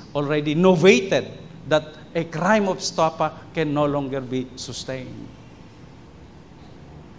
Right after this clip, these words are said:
Because novation under Article eighty-nine is not among the grounds for, uh, extinction of criminal liability.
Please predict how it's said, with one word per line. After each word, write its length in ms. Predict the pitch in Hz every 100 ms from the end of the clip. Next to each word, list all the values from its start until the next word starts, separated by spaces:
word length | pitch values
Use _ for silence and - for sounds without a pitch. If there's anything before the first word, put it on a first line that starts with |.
| - - - - - - - - 139
Because 320 | 151 180 170
novation 600 | 185 170 202 262 196 170
under 200 | 165 175
Article 500 | 165 170 196 175 180
eighty-nine 540 | 170 170 175 196 170
is 160 | 147 147
not 260 | 175 214
among 360 | 185 165 160 160
the 280 | 143 175 220 - - 123
grounds 480 | 156 165 170 170 -
for, 280 | 156 156 151 - - -
uh, 320 | 151 156 139 -
extinction 1000 | 170 - - - 233 233 - 185 143 139
of 140 | 131
criminal 440 | 143 139 135 135 123
liability. 720 | 120 110 107 117 120 113 -